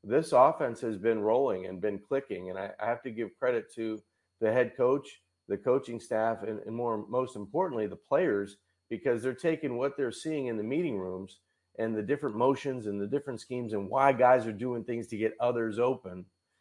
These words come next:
And then the decision-making from Tua at the quarterback spot makes this thing work. So you've got fast twitch players at running back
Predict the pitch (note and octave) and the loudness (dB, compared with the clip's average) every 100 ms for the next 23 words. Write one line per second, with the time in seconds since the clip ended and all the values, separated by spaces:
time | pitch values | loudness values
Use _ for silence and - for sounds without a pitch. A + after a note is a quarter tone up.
0 | _ _ B2+ C3+ C#3+ C#3 A2 A2 - D#3+ | _ _ 2 6 6 4 0 -4 0 -2
1 | C#3 A#2 A2+ G#2+ G#2+ - G2+ G2+ D3+ C3 | 0 0 0 0 -8 -6 -10 -4 0 0
2 | G#2 - - D3 D3 G2+ G2 - - F#2 | 0 -6 -2 0 4 4 4 0 -2 2
3 | F#2+ - _ _ _ G#2 B2 C#3+ C#3 - | 2 0 _ _ _ 0 4 4 4 -4
4 | B2 A#2 B2 A#2 G#2+ A#2+ A#2 - _ _ | -4 -2 -4 -2 0 2 2 0 _ _
5 | _ _ _ _ - A#2+ A2+ A2 G#2 - | _ _ _ _ 0 4 6 4 2 -4
6 | A#2 A#2+ A2 B2+ B2 - - _ _ D3 | -8 -6 4 6 6 2 -16 _ _ 2
7 | C#3 E3 E3 - D3+ D3+ - - C#3 D3 | 4 4 0 -6 -2 -2 -4 0 2 2
8 | C#3 D3 C3+ C3 A2 G2+ G2+ G#2+ | 0 0 0 0 0 2 2 0